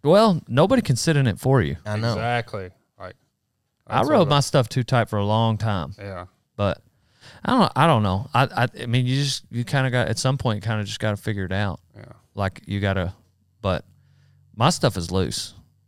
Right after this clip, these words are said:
Speaker 1: I think
Speaker 3: Yeah.
Speaker 1: when you went to that school, my stuff's probably looser than yours. When you went there.
Speaker 2: Uh-huh.
Speaker 1: Yeah. My stu-, um, but it just depends on, also depends on where you're at. Like, as you get to the N F R, like,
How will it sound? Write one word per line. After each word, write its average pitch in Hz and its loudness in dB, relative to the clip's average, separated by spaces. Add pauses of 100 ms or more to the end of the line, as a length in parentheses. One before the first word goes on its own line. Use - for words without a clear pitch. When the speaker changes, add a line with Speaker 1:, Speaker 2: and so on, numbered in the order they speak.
Speaker 1:
I 131 2
think 196 0
Speaker 3:
Yeah. 156 -2
Speaker 1:
when 139 0
you 143 0
went 143 0
to 131 -4
that 120 0
school, 131 2
my 120 4
stuff's - -2
probably 107 0
looser 98 0
than 82 -10
yours. 73 -10 (1600)
When 107 0
you 95 -2
went 95 -4
there. 92 -4
Speaker 2:
Uh-huh. 110 2 (160)
Speaker 1:
Yeah. 71 -10 (760)
My 101 -2
stu-, - -4 (160)
um, 85 -8 (1400)
but 101 -4
it 107 -2
just 156 -2
depends 104 -4
on, 76 -8 (760)
also 220 -4
depends 104 -4
on 92 0
where 87 -2
you're 69 -6
at. - -10
Like, 95 -6
as 160 0
you 190 -2
get 170 0
to 135 -4
the 127 0
N 123 0
F 117 -4
R, 113 2
like, 95 0